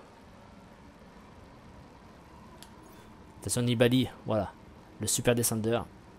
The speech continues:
Il est là-bas. Je vais peut-être me mettre derrière avec lui. Bon, ça descend pas fort pour l'instant. Ils sont pas pressés. On a quatre quarante-deux d'av-, de retard. Donc du coup, faut... Si on veut gagner, il faut commencer à rouler.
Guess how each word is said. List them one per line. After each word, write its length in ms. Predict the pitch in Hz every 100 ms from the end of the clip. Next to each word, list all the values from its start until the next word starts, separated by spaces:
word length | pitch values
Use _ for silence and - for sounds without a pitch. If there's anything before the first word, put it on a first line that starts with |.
| - - - - - - - - -
Il 100 | 95
est 60 | 113
là-bas. 320 | 107 90 95 - - - - - -
Je 80 | -
vais 60 | -
peut-être 140 | 117
me 60 | 110
mettre 100 | 104
derrière 220 | 107 90
avec 260 | 104 107 -
lui. 160 | 120 - - - - - - - - - - - - - - - - - - - - - - - - -
Bon, 60 | 123
ça 160 | -
descend 200 | 87 -
pas 120 | 113
fort 200 | 107 85
pour 120 | 78 80
l'instant. 480 | 90 - 120 110 - - - - - - - -
Ils 60 | -
sont 120 | -
pas 140 | 104 131
pressés. 720 | 113 101 107 110 120 127 - -
On 100 | 107
a 60 | 98
quatre 220 | - 135
quarante-deux 340 | 131 117 117
d'av-, 280 | 110 110 98
de 80 | 110
retard. 560 | 113 110 117 123 - - -
Donc 220 | 107 110
du 120 | 107 -
coup, 160 | 131
faut... 500 | 117 104 98 92 80 - - - - - - - - - - - -
Si 160 | -
on 60 | 113
veut 100 | 131
gagner, 260 | 120 113
il 80 | 135
faut 240 | - 139 - - -
commencer 300 | 120 123 147
à 40 |
rouler. 420 | 113 107 104 123